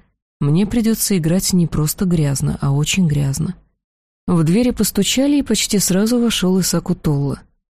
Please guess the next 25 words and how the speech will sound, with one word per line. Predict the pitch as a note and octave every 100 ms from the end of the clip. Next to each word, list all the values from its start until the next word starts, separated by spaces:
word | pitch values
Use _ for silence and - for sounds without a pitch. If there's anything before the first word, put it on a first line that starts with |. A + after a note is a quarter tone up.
| _ _ _ -
Посмотрел | G3 A3+ A#3 D4
на | B3
моё | G#3 G#3+ G3+
раздосадованное | F#3 E3+ F3 F3+ D#3 D3+ D3+ D3
выражение | D3 D3+ D3+ D3 D3
лица, | C#3+ C3+ - A#3+
вскинул | - F#3+ D3+ C#3+
брови, | C3 D3 D#3 G#3+ - _ _ -
что | C4
с | B3+
учётом | B3 B3+ A#3+ G#3
находящейся | G#3 A3+ G#3 G#3 - F#3 - F3+ D#3
на | F3
мужике | F3 F3 F#3 F3+
женской | D#3 E3 D3+ D#3
силиконовой | - D#3 D3+ D#3 D#3 F3
маски | G#3+ A3 - G3+ - _ _ -
смотрелось | - D4 - A3+ G#3 G3
жутко. | D#3+ B2+ - - - _ _ _ _ _ _ _ _ -
Молча | G3 C#4+ - A#3
продемонстрировала | G#3+ F#3 G3 F#3+ G3+ G3 F3+ E3 D#3+
сейр | D#3 - F#3 D#3+
с | D3+
записью | E3 E3+ - F3
того, | E3 G3 A3